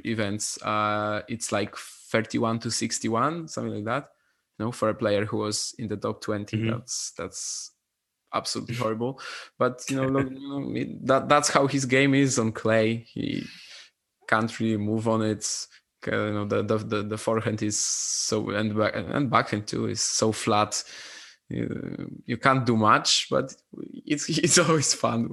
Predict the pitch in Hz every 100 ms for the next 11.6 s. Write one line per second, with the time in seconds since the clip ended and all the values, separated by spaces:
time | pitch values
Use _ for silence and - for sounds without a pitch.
0 | - 127 113 113 - 120 123 117 113 -
1 | 110 110 117 110 110 - 107 107 113 -
2 | 120 104 120 180 202 - 139 151 147 127
3 | 143 - 160 - 151 123 107 104 104 -
4 | - - - - _ - - 110 110 107
5 | 120 123 104 110 - 120 113 110 113 110
6 | 110 104 - 104 104 104 101 - - -
7 | _ _ - - - 214 233 - - 165
8 | 135 - 123 160 117 104 98 104 - 101
9 | - - - - - 143 156 143 139 -
10 | - - - _ _ _ - 139 147 175
11 | 175 - - 156 156 156